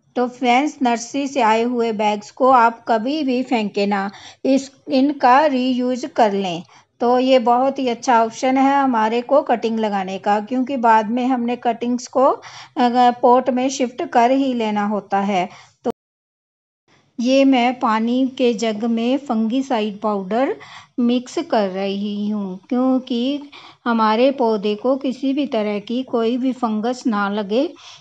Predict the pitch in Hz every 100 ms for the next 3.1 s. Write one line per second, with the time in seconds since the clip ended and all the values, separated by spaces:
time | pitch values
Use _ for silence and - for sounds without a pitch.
0 | _ 247 254 277 233 226 220 240 233 233
1 | 226 240 233 214 185 190 196 220 262 262
2 | 285 269 220 220 208 240 247 208 196 277